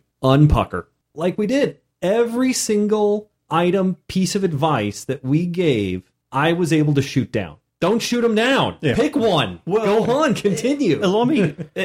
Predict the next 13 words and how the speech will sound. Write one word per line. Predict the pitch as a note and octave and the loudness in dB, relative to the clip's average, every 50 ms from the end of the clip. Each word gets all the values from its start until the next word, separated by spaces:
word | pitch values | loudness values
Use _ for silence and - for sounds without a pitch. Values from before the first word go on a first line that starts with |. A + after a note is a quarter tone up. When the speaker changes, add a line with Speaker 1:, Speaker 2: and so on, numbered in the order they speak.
| - F3+ | -2 0
Speaker 2:
this | D3+ D3 A3 A#3 A#3 - A#3+ | 0 0 0 -2 -2 -2 -2
is | A#3+ G#3 D#3+ | -2 -2 -2
sort | - - F#3 F3 D3+ | -2 -2 0 0 2
of | C3+ A#2+ | 2 2
an | A2 | 0
extension | G2+ - - - - - E3 D#3 D#3 D3 - - B2 | 0 -2 -4 -4 -2 -2 0 0 0 0 0 0 0
of | A2 G2 | 0 0
what | F#2+ G#2 G2 A2 | 0 -2 -2 -2
we | G#2 F2+ | -2 -2
were | F2+ E2 | -2 -4
just | E2 E2+ - - | -6 -8 -12 -10
talking | - - A3+ B3 A#3+ A#3+ - G3 E3+ | -6 -2 -2 -2 -2 0 0 0 0
about. | D#3 C#3+ D3+ - - - - | 0 -4 -8 -12 -14 -16 -20